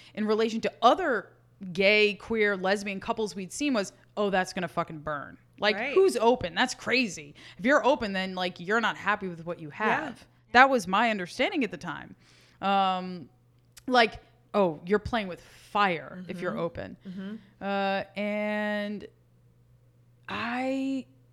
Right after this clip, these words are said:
Speaker 1: naturally tried my best to be open-minded to it. My
Speaker 2: Mm-hmm.
Speaker 1: natural state is to fix.
Speaker 2: Yeah.
Speaker 1: "Okay, I'm gonna fix this. I'm not enough.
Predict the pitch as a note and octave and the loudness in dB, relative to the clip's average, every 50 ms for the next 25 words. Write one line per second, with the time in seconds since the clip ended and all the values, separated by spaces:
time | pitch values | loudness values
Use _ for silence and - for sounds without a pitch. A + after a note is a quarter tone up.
0 | _ _ _ _ _ - G#3+ G#3+ G#3+ A3 A#3 B3+ - - - C#4 C#4 C#4 C#4 C#4 | _ _ _ _ _ -10 -6 -2 4 4 4 4 2 -2 -4 -2 -2 0 0 -2
1 | C#4 B3+ - - - - - - A#3 A#3 A#3 B3 B3+ C4 A#3+ B3 B3 A#3+ A3 F#3 | -2 -4 -6 -10 -18 -16 -8 0 2 4 4 4 4 2 0 -2 -2 -2 -2 0
2 | G3+ G#3+ A#3+ A#3+ - - - A3+ A3 - - G3 G3 G#3+ A#3 A#3 G#3+ G#3 A#3+ D4+ | 0 0 0 -2 -6 -8 -6 -6 -6 -2 -2 -2 0 0 0 0 0 -2 -4 -4
3 | F4+ G4 C4 - - E3+ D3+ D3 - - - _ - - F#3+ E3 G3 G3+ G3+ G#3 | -4 -6 -10 -8 -8 -8 -8 -8 -8 -12 -14 _ -20 -18 -8 -2 0 2 4 6
4 | A3 A#3 A#3+ - - G#3+ F#3+ - - G3 F#3 E3 - - D#3+ - - D#3 - - | 6 6 6 4 0 -4 -4 -4 -2 -2 -2 -2 -4 -8 -14 -10 -10 -12 -12 -8
5 | - D3+ - - - - - - - - - - - G3+ F3+ - - - G3 G3+ | -8 -8 -8 -8 -12 -12 -12 -12 -12 -16 -20 -20 -18 -16 -16 -12 -4 -2 2 6
6 | B3 G#3+ D3+ D3 - - _ _ - - G3 G#3+ A#3 A#3+ - D#4 D4+ - - - | 6 6 6 4 -2 -18 _ _ -8 -6 -2 -2 -2 0 0 0 -2 -2 -6 -10
7 | C3 - - - - - - _ _ _ _ _ _ _ - - F3+ F#3 F#3 G3+ | -10 -12 -14 -18 -18 -18 -20 _ _ _ _ _ _ _ -12 -8 -2 2 4 4
8 | A3+ B3+ A#3 G3 G#3 B3+ C4+ - - | 4 6 6 6 6 6 4 0 -12